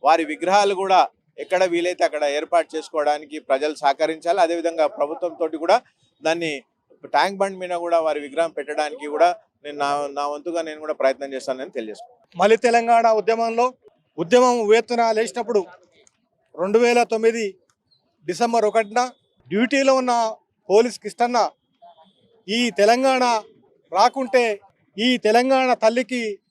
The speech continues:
Speaker 2: బానిస సంఖ్యలు తెగపోతే ఈ గడ్డపైన పుట్టి కూడా దండగా, బతికి కూడా దండగా" అని చెప్పి, "తెలంగాణ ఇవ్వకుంటే మేమంతా కూడా సౌకర్య సిద్ధంగాని తెలంగాణ సాధించుకుంటామని" చెప్పి తన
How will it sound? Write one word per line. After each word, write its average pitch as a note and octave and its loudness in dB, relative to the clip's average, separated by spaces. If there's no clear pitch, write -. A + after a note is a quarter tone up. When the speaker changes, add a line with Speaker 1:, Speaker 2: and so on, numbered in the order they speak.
Speaker 2:
బానిస G3+ 4
సంఖ్యలు A#3 0
తెగపోతే A#3+ 2
ఈ G#3 -2
గడ్డపైన A#3 2
పుట్టి G3 -8
కూడా A#3 2
దండగా, G#3+ 4
బతికి G#3 2
కూడా B3+ 4
దండగా" A3+ 2
అని G#3+ 0
చెప్పి, G#3+ 0
"తెలంగాణ C4 2
ఇవ్వకుంటే C4 2
మేమంతా A3+ -2
కూడా A#3+ 4
సౌకర్య C4 4
సిద్ధంగాని A#3 0
తెలంగాణ A3+ 2
సాధించుకుంటామని" G3+ -2
చెప్పి G3 0
తన G#3+ 4